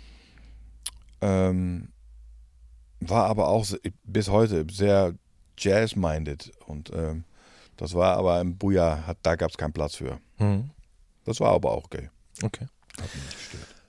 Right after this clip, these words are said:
Speaker 2: Ähm, habt ihr euch dann, habt ihr das alles selbst eingespielt? Habt ihr euch Musiker ins Studio geholt? Die Sachen klangen ja schon sehr dick und nicht alles nur am Computer irgendwie zusammengeklickt. Es waren schon auch viel echte Instrumente, hätte ich jetzt gesagt, wenn man die Sachen hört.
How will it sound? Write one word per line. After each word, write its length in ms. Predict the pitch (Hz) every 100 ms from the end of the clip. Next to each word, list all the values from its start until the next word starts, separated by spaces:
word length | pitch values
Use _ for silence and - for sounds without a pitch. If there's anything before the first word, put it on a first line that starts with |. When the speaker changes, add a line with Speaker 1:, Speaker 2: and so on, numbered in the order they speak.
| -
Speaker 2:
Ähm, 640 | 123 120 113 110 98 98 95 -
habt 180 | 110 -
ihr 80 | 113
euch 140 | 110
dann, 420 | 113 101 101 98 - - - -
habt 180 | - 113
ihr 60 |
das 100 | 101
alles 200 | 107 101
selbst 320 | 107 113 165 -
eingespielt? 680 | 147 165 - - 156 175 -
Habt 120 | -
ihr 60 | 104
euch 100 | 113
Musiker 380 | 123 170 165
ins 140 | 156 -
Studio 340 | 151 151 151
geholt? 680 | 147 135 143 151 156 - - - -
Die 40 |
Sachen 220 | 113 123
klangen 240 | - 117 123
ja 60 |
schon 240 | - 120 110
sehr 200 | 113 110
dick 400 | - - 120 -
und 160 | 92
nicht 180 | 107 85
alles 200 | 98 92
nur 80 | 95
am 60 | 98
Computer 480 | 101 - 110 90
irgendwie 460 | 67 76 85 87 85
zusammengeklickt. 840 | - 90 90 82 - - 82 - - _ _ -
Es 60 | 98
waren 120 | 101
schon 140 | 147
auch 100 | 135
viel 220 | - 151
echte 260 | 90 123 120
Instrumente, 640 | 110 - 120 120 107 85
hätte 140 | 80 78
ich 60 |
jetzt 180 | 85 -
gesagt, 440 | 78 80 67 - -
wenn 80 | 82
man 80 |
die 60 | 82
Sachen 300 | 85 82 90
hört. 280 | 85 82